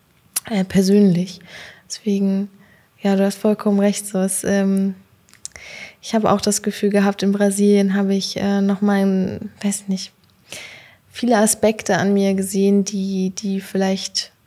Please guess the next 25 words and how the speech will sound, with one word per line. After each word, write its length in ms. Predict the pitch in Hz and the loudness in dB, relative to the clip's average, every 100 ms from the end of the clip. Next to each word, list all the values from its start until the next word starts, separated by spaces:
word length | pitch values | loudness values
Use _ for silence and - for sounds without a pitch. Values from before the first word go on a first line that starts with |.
| _ _ _ _ - | _ _ _ _ -4
mir 140 | 208 | -4
vorher 320 | - 220 214 | 0 2 4
nicht 200 | 214 214 - | 4 2 0
so, 600 | 202 202 196 190 190 196 - | 2 2 4 2 0 -2 -6
wie 60 | 214 | -8
sagt 180 | 202 - | -6 -4
man, 240 | 190 190 - | -6 -4 -8
ach, 100 | 190 | -8
ich 120 | - | -10
will's 140 | 220 208 | -6 -4
nicht 160 | - | -2
zu 80 | 202 | 0
negativ 460 | 196 208 202 196 - | 2 4 2 -2 -6
ausdrücken, 420 | 196 - 202 - | -6 -8 -10 -4
aber 160 | 190 202 - - - - | -4 -4 -6 -8 -8 0
wo 60 | |
ich 120 | 240 233 | 2 4
vielleicht 320 | 226 226 226 | 4 4 2
ein 40 | |
bisschen 260 | 220 - 214 | 0 0 0
zu 180 | - - | -2 0
engstirnig 800 | 220 233 - - 233 233 226 214 | 0 2 -2 0 2 2 0 0
war 340 | 214 226 220 | 0 2 2
oder, 460 | 196 202 196 196 - | 2 0 0 -2 -2
ähm, 540 | 196 196 196 196 190 | -2 0 0 -2 -4